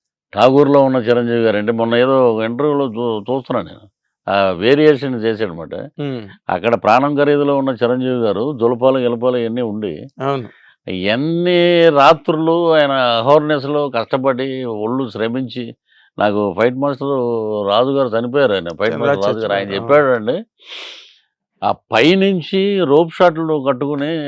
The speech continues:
Speaker 1: కిందకి దూకాలంటే డూపులు పెడదామంటే లేదనేవాడు, రోల్ అయ్యే షాట్లు కూడా ఆయనే చేసేవాడు,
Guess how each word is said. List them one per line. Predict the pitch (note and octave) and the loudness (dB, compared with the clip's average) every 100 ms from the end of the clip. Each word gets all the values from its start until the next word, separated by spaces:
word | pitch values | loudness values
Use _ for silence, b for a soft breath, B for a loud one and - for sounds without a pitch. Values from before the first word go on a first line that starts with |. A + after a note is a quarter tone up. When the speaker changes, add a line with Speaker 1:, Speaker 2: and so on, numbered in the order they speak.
| C#3 A#2+ | -6 -8
Speaker 1:
కిందకి | G#2+ C3 C#3+ D3+ C#3 C#3 A#2+ A#2 G#2 | -10 -12 -6 -4 -4 -6 -6 -6 -4
దూకాలంటే | C3 C3 C#3 B2 A#2 A#2+ F#2+ A#2 | -2 2 0 0 -2 -2 -2 -6
డూపులు | A#2 C#3+ D3+ C#3+ | -4 -4 -4 -6
పెడదామంటే | C3 B2+ B2+ B2 B2 | -6 -4 -6 -8 -8
లేదనేవాడు, | C3+ G#2+ G#2+ C3 C3 A2+ A2 B2 G#3+ _ _ - | -8 -4 0 2 0 -2 -6 -8 -12 _ _ -6
రోల్ | G#2 A#2+ D#3+ G#3 G#3 | 2 8 10 12 10
అయ్యే | F#3+ F#3 | 10 6
షాట్లు | D#3 E3 D#3 D#3 | 4 2 2 2
కూడా | D#3+ | 4
ఆయనే | D3+ D3 | 4 2
చేసేవాడు, | C#3 B2+ B2+ A#2 A2+ | 0 -2 -2 -2 -2